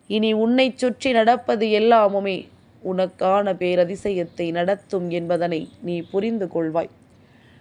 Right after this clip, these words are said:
நான் இருந்து உனக்கு என்ன கொடுப்பதும், நான் இருந்து உன் வாழ்க்கையில் எதை நடத்துவதும், அது உன்னை நிச்சயமாக சந்தோஷப்படுத்தி கொடுக்கும். எதையும் தாண்டி நீ ஆசைப்பட்ட விஷயங்கள் அத்தனையும்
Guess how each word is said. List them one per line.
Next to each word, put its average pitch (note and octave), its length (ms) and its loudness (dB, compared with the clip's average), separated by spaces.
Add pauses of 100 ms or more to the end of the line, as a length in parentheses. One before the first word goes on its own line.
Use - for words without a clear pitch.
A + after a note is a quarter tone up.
(520)
நான் G#3+ 300 6
இருந்து C4+ 460 4
உனக்கு A#3 500 2
என்ன A3+ 280 2
கொடுப்பதும், G#3+ 680 2 (440)
நான் F#3 280 4
இருந்து A3+ 440 2
உன் F#3+ 200 0
வாழ்க்கையில் G3 600 2
எதை F#3+ 220 4
நடத்துவதும், G3+ 760 2 (840)
அது A3+ 280 6
உன்னை C4 320 4 (160)
நிச்சயமாக A3 760 2 (320)
சந்தோஷப்படுத்தி F#3+ 1160 0
கொடுக்கும். G3+ 560 0 (960)
எதையும் A#3+ 540 4
தாண்டி A3 440 2 (420)
நீ F3+ 140 -4 (140)
ஆசைப்பட்ட G3 760 2
விஷயங்கள் F#3+ 560 2
அத்தனையும் F3+ 640 -2